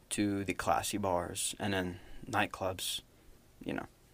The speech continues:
higher prostitutes. It, it just escalates into different levels. It evolves. So for college kids, it's Bud Light, Miller Lite, Coors Light, Budweiser.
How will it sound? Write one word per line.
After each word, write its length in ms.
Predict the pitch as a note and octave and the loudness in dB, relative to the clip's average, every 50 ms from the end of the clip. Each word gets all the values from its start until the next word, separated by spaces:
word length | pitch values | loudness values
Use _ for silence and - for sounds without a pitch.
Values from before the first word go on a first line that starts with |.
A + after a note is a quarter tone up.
| - | -6
higher 220 | - - F2+ F2+ F2+ | 2 4 6 6 6
prostitutes. 600 | - - G2 - - - - F#2+ F2+ - - - - | 6 6 6 6 4 4 0 -2 -2 -2 -4 4 6
It, 140 | D3+ D#3+ D3+ | 6 6 6
it 180 | - - C3 | 4 2 4
just 240 | B2+ C3 B2+ - - | 4 4 4 4 4
escalates 500 | - C3+ - - - B2+ A#2 A2+ - - | 2 4 4 4 4 4 4 4 2 -2
into 140 | G#2+ G#2 G2 | -4 -4 -2
different 400 | F#2+ A2+ A2+ - - A2+ - - | 2 2 2 4 4 2 4 6
levels. 340 | G2 G2 F2+ E2+ - - F#2+ | 6 6 4 2 0 0 2
It 80 | G#2 | 2
evolves. 560 | G#2 F#2 F#2+ F#2 E2 - - - - - - - - - - - - - - - - | 2 6 6 6 6 6 4 0 -2 -2 -4 -4 -8 -14 -14 -12 -10 -10 -10 -8 -2
So 120 | - B2+ | 0 0
for 120 | G2 F#2+ | 2 2
college 480 | - - - D3+ D#3+ F3 C#3 A2 D3+ - | 0 8 10 12 12 12 12 10 8 4
kids, 320 | - A2 G2 G2 F#2+ F2+ - | 2 2 2 2 0 0 0
it's 400 | - G2+ G2 F#2+ - - - - - - - - - - - | 2 2 4 2 2 -2 -4 -4 -6 -12 -20 -20 -20 4 6
Bud 200 | - - A#2 - | 8 8 8 8
Light, 400 | G#2 F#2+ F2+ G2 G2+ G2 - - - - - - - - - - - - - - | 6 6 6 6 4 2 -2 -6 -12 -20 -20 -20 -20 -20 -20 -6 2 4 4 4
Miller 280 | - F#2 G#2 A2 A2+ G2+ | 6 6 6 6 6 6
Lite, 380 | G2 G2 G2 F#2+ F#2+ F#2+ - - - - - - - - | 6 6 4 4 2 -2 -6 -10 -8 -6 -6 -6 -6 -8
Coors 360 | - - G#2 A2 G#2+ G#2+ - - | -4 2 6 6 6 6 4 4
Light, 320 | G2 F#2 F2+ F#2 - - - - - - - - - - - - - - - | 4 4 4 2 0 -4 -8 -16 -20 -20 -20 -20 -20 -20 -20 -20 -20 0 4
Budweiser. 520 | - G2+ F2 F2 G2 F2+ - - - - | 4 4 6 6 4 2 2 0 -2 -6